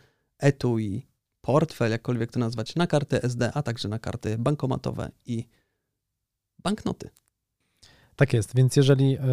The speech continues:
Speaker 2: drogi słuchaczu, interesuje cię taki produkt i chciałbyś go nabyć, to,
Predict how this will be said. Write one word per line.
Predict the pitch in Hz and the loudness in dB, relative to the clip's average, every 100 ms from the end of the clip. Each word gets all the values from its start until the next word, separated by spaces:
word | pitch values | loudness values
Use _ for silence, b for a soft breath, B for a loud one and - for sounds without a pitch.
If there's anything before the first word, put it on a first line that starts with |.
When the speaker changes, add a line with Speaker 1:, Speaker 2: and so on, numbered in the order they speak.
| 127 | 2
Speaker 2:
drogi | 123 131 139 135 | 4 4 6 4
słuchaczu, | 151 135 139 - 143 131 135 - | 2 4 2 4 2 4 2 2
interesuje | 139 143 139 - 147 | 4 4 4 6 6
cię | 147 | 6
taki | 139 143 151 | 2 2 0
produkt | - 151 190 226 - | 4 4 4 0 -4
i | 175 | -6
chciałbyś | - 151 139 - | 2 4 4 2
go | 131 131 | 6 8
nabyć, | 160 147 - | 8 8 2
to, | - 127 | 4 6